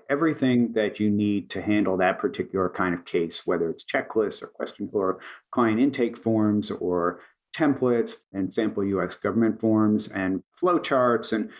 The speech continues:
and it's designed both for new lawyers as well as experienced lawyers that just want to have good systems in place and never really have it, had it all documented.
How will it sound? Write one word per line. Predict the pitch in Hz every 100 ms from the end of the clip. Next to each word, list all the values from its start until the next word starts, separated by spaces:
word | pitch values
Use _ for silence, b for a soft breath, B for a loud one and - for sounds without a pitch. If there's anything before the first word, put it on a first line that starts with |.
| B B _
and | 104 113
it's | 123
designed | 143 135 147 143 127
both | 127 120
for | 120 113 107 -
new | 117 147
lawyers | 151 147 143 139 123
as | 110 -
well | 110 107
as | 104
experienced | 101 95 - 110 107 101
lawyers | 101 98 90
that | 90
just | 98 98
want | 95
to |
have | 92 90
good | 98 -
systems | 92 - 95 90
in | 90
place | 85 87 90 -
and | 90
never | 92 90
really | 90 87
have | 87 87
it, | 87 -
had | 92 92
it | 85
all | 85
documented. | 87 85 90 90 85 82